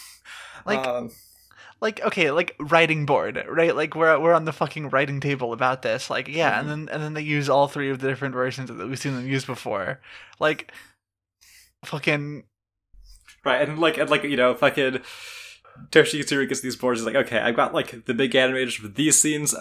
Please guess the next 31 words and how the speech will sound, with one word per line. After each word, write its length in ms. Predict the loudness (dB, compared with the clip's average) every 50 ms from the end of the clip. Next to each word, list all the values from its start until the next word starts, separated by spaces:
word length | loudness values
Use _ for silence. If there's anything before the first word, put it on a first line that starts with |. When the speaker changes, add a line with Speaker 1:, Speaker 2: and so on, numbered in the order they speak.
| -8 -6
Speaker 2:
but, 100 | -4 0
like, 200 | 0 0 0 -2
in 260 | -4 0 0 0 2
these, 180 | 2 0 4 4
like, 160 | 2 2 2
three 200 | 0 0 0 2
minutes 280 | 2 0 0 0 -2
where, 60 | -2 -2
like, 140 | -2 0
Hinata's, 400 | -2 -2 0 2 4 2 2 2
like, 100 | 0 -2
standing 260 | 0 0 0 0 2 2
there, 100 | 0 0
like, 160 | 0 0 -2
slicing 400 | -2 0 0 0 0 -2 -4 -2
bees, 240 | -2 -2 -2 -2 -2
we're 100 | -4 -6
just 100 | -4 -4
gonna 140 | -4 -2 0
be 80 | -2 0
very 220 | 0 2 0 0
straightforward. 560 | 0 0 -2 -2 -2 -2 -2 -2 -2 -2 -2
It's 160 | -4 -6 -4 -6
just, 160 | -6 -6 -4
it's 160 | -6 -4 -2
just 160 | -2 -2 -2
gonna 160 | 0 -2 -2
be 180 | 0 0 0 0
the 120 | 0 -2
fucking, 340 | -2 -2 -2 -2 -2 -4 -4
like, 380 | -2 -2 -4 -4 -4 -8 -14